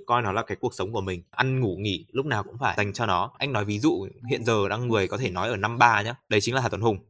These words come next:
Hà Tuấn Hùng hiện giờ trong vòng mấy tháng vừa rồi, cuối tuần nào cũng là tranh biện, thứ bảy chủ nhật nào cũng là tranh biện, thậm chí là có những hôm hai giải một lúc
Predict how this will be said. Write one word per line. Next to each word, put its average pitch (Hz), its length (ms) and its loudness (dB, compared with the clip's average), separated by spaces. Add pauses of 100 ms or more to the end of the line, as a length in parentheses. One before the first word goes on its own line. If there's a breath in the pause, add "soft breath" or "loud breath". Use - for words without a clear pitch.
(240)
Hà 120 140 8
Tuấn 113 200 2
Hùng 131 200 0
hiện 110 220 0
giờ 98 300 2 (140)
trong 135 160 -4
vòng 104 160 0
mấy 92 100 2
tháng 98 240 0
vừa 120 80 -2
rồi, 92 240 0 (320)
cuối 113 280 8
tuần 123 200 0
nào 92 340 0 (500)
cũng 170 260 0
là 147 160 4
tranh 117 240 -4
biện, 120 160 2 (180)
thứ 113 120 0
bảy 139 180 4
chủ 101 120 -4
nhật 95 180 -6
nào 92 200 -2
cũng 139 120 -6
là 151 100 0
tranh 120 220 -6
biện, 120 180 0 (300 soft breath)
thậm 120 220 -4
chí 113 300 -2
là 151 100 0
có 98 140 -4
những 98 220 -8
hôm 131 340 2
hai 135 260 2
giải - 360 -2
một 95 140 -4
lúc 135 160 4